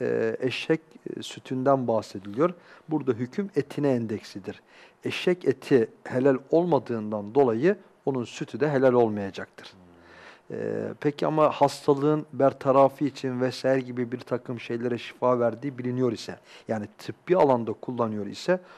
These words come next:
o zaman burada yine Hanefi mezhebindeki genel bir kural vardır. O da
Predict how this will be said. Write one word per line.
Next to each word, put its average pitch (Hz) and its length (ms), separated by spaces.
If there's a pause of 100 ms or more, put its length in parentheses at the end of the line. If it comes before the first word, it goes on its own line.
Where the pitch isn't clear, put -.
(140)
o 143 100
zaman 131 360
burada 127 380 (140)
yine 131 120
Hanefi 123 440
mezhebindeki 110 720
genel 113 320
bir 101 160
kural 104 400
vardır. 110 360 (320)
O 120 200
da 139 220